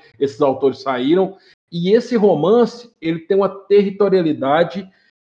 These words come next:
cívica, uma territorialidade cidadã, né? Um espaço que tá ali excluído, mas ele tá reclama-, ele tá reclamando pra si e pros poderes públicos e pra sociedade que quer esquecer,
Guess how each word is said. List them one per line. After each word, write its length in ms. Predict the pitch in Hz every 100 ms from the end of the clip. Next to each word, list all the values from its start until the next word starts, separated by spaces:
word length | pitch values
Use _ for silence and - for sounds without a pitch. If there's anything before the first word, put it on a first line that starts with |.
| _ _ _
cívica, 560 | - 226 247 160 139 127
uma 220 | 131 147
territorialidade 1000 | 147 - 185 180 190 165 156 147 165 165
cidadã, 720 | 170 196 190 - 147 180 156 - _
né? 240 | 135 147 147
Um 120 | 147
espaço 500 | 151 - 180 220 196
que 80 | -
tá 80 | 202
ali 140 | 175
excluído, 500 | 180 - 147 147 185
mas 160 | 190 185
ele 120 | 185
tá 180 | - 190
reclama-, 520 | 190 190 185 151 160 139
ele 240 | 139 143
tá 140 | 143 160
reclamando 500 | 165 180 156 190 190
pra 220 | 175 147
si 380 | - 165 196 _ _ _ _
e 120 | 160 160
pros 340 | 170 208 208
poderes 400 | 196 160 165 131
públicos 360 | - 170 180 -
e 40 |
pra 120 | 175
sociedade 440 | 165 170 151 143 -
que 60 |
quer 80 | 143
esquecer, 600 | 135 135 113 120 220